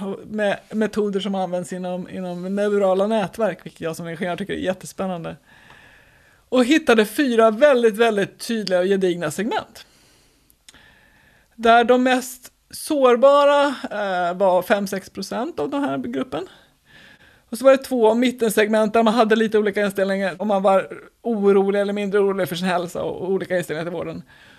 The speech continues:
Som var, eh, var, eh, eh, var, var det ungefär tjugofem procent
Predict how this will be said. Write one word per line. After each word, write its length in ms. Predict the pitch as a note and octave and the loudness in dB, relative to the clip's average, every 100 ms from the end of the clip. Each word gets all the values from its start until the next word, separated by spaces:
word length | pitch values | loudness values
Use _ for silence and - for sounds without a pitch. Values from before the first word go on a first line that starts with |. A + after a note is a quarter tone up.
| _ _ _ _ | _ _ _ _
Som 260 | - A#3 G#3+ | -6 -2 4
var, 180 | A3 G#3+ | 4 4
eh, 120 | G#3+ A3+ | 2 4
var, 320 | A#3+ - A#3+ | 4 4 4
eh, 80 | A#3+ B3 | 4 4
eh, 120 | A3+ | 0
var, 200 | A3 B3+ | 4 6
var 200 | A#3 A#3 | 8 6
det 100 | G3 | 6
ungefär 220 | G#3 F#3+ F#3+ | 2 0 -2
tjugofem 340 | - F#3+ F#3+ | 0 0 0
procent 480 | F#3+ F3+ E3+ F3 | -2 -2 -2 -4